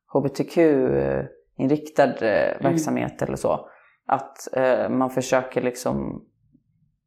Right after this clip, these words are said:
Speaker 1: ja, skaffa sig så mycket kunskap som det går och prata med folk och så.
Speaker 2: Mm.
Speaker 1: Eh, lära sig.
Speaker 2: Mm.
Speaker 1: För att det inte ska lig-, alltså hamna på då,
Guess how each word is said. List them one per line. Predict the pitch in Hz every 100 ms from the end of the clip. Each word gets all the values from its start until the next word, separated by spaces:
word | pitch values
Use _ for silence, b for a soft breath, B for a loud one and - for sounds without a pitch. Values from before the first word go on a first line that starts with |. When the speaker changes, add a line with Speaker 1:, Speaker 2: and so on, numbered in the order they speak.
| _ _ -
Speaker 1:
ja, | 131 117
skaffa | - 147 -
sig | 131
så | 131
mycket | 135 -
kunskap | 139 127 - 117
som | 127 120
det |
går | - 127 104
och | 117 -
prata | 143 131 131
med | 127
folk | 123 123 117 107 -
och | 120 110 - B B B B _ _ _ _ -
så. | - - - - -
Speaker 2:
Mm. | 180 170 _ - 123
Speaker 1:
Eh, | 131
lära | 139 123 117
sig. | - 104 69
Speaker 2:
Mm. | - _ - 165 165 _ -
Speaker 1:
För | 143
att |
det | 139
inte | 135
ska | 127 135
lig-, | 127 131 123 127
alltså | - 135
hamna | 135 127 117 113
på | - 117
då, | 110 107 98 -